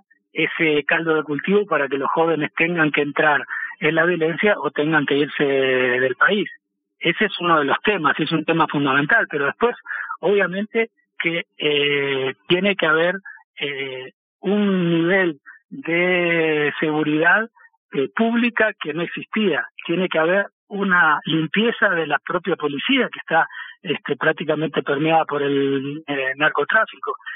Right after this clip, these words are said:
Y obviamente tiene que haber o-, otro tipo de represión y otro tipo de vínculos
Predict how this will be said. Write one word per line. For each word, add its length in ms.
Y 100
obviamente 500
tiene 240
que 100
haber 220
o-, 140
otro 340
tipo 320
de 80
represión 640
y 100
otro 240
tipo 260
de 80
vínculos 500